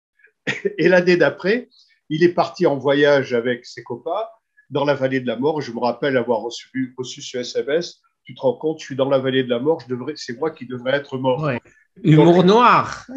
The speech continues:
Speaker 1: Ouais, c'était de l'humour noir. Et donc ça, ça m'avait beaucoup troublé.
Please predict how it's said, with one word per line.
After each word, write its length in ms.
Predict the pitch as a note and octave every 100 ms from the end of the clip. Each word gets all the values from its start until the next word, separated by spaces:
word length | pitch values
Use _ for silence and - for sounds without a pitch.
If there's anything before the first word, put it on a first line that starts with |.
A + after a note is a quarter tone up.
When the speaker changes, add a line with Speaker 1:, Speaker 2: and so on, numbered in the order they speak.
| C4+ _ _
Speaker 1:
Ouais, 260 | - D#3+ C3+
c'était 340 | - D#3+ F#3+
de 60 | F3+
l'humour 360 | F3 D#3+ D3+ B2+
noir. 280 | A2+ G2 _ _ - _ _ _ _ -
Et 60 |
donc 180 | A3+ B3
ça, 140 | - A#3+
ça 200 | - D3+
m'avait 260 | D3 C#3+
beaucoup 320 | C#3 D3 -
troublé. 600 | F3+ - D3+ C3+ B2 A#2